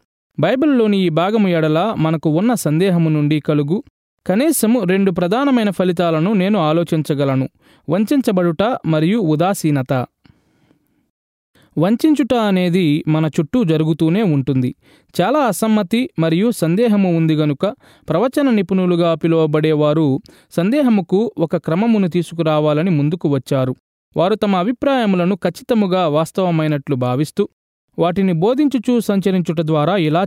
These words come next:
చేస్తారు. వంచించబడుటను గూర్చి ఇటువంటి అనేక ఉదాహరణలు నా మనస్సుకు వస్తాయి. ఇటీవల దశాబ్దములలో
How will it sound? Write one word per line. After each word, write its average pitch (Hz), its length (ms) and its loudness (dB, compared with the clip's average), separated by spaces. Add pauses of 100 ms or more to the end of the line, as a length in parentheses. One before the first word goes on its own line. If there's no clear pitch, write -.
(100)
చేస్తారు. 131 580 -4 (1400)
వంచించబడుటను 208 840 0
గూర్చి 175 640 0
ఇటువంటి 226 460 0
అనేక 196 380 0
ఉదాహరణలు 180 800 0
నా 160 180 0
మనస్సుకు 151 480 -2
వస్తాయి. 131 480 -2 (380)
ఇటీవల 262 360 0
దశాబ్దములలో 160 960 0